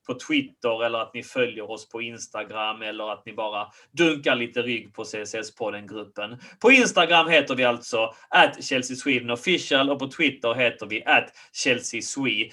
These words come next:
Det finns många andra Chelsea-konton där ute som ni säkert vet och förstår och det finns många andra svenska Chelsea-konton där ute också.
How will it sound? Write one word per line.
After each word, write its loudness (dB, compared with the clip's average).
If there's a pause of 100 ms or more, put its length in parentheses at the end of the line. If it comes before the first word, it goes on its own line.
(140)
Det 2
finns -4
många 2
andra 2 (280)
Chelsea-konton 0
där 4
ute -2
som -8
ni -10
säkert -4 (100)
vet 4
och -8
förstår 0
och 4
det 0
finns -4
många 0
andra 2
svenska 0
Chelsea-konton -2
där 2
ute -4
också. -8